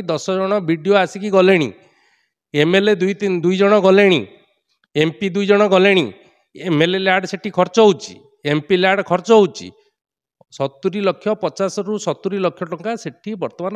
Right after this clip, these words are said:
ଫଲ୍ସ ବିଲ୍ ହେଇକି ବିଜୁ ଜନତା ଦଳର କର୍ମୀମାନେ ଖାଇଗଲେଣି, କିନ୍ତୁ ତାହା ବର୍ତ୍ତମାନ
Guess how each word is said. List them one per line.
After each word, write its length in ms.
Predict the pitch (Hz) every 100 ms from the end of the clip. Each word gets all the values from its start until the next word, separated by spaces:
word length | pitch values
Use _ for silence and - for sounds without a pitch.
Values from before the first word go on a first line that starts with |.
| 202
ଫଲ୍ସ 380 | _ 117 139 170 -
ବିଲ୍ 220 | 165 175
ହେଇକି 240 | 156 165 233
ବିଜୁ 280 | 233 139 127 151
ଜନତା 300 | 147 131 151
ଦଳର 260 | 135 147 190
କର୍ମୀମାନେ 500 | - 107 131 143 190
ଖାଇଗଲେଣି, 580 | - - 147 151 107 90 - _ _ _ _ _
କିନ୍ତୁ 300 | 151 151 240 262 -
ତାହା 260 | 175 160 226 247
ବର୍ତ୍ତମାନ 360 | 160 127 135 175